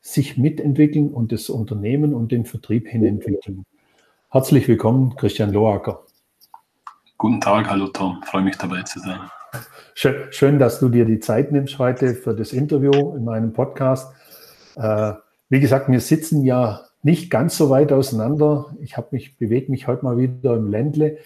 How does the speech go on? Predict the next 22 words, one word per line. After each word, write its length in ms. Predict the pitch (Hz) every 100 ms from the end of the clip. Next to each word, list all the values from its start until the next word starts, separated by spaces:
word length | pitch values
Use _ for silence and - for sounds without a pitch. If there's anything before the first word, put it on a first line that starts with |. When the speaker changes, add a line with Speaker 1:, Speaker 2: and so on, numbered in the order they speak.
| - _ -
Speaker 2:
Mhm. 60 |
Speaker 1:
Spannendes 760 | 101 - 117 170 175 160 151 -
Unternehmen, 720 | 139 139 135 123 127 165 151
spannender 480 | - 120 151 143 131
Mensch, 420 | 117 113 165 -
den 160 | 135
ich 160 | 139 139
da, 380 | 127 123 123 - _ _
äh, 100 | -
äh, 520 | 120 117 117 113 110 113
für 160 | - 127
meinen 240 | 117 110
Podcast 460 | 107 147 - 143 -
gewinnen 340 | 120 131 139
konnte. 400 | 131 127 127 131 - _ -
Wir 120 | 123
haben 140 | 170 147
auch 280 | 135 - - -
einen 180 | 127 120 _
tollen 400 | - 135 185 170
Titel 320 | - 202 147
entwickelt, 720 | 117 104 117 131 151 156 156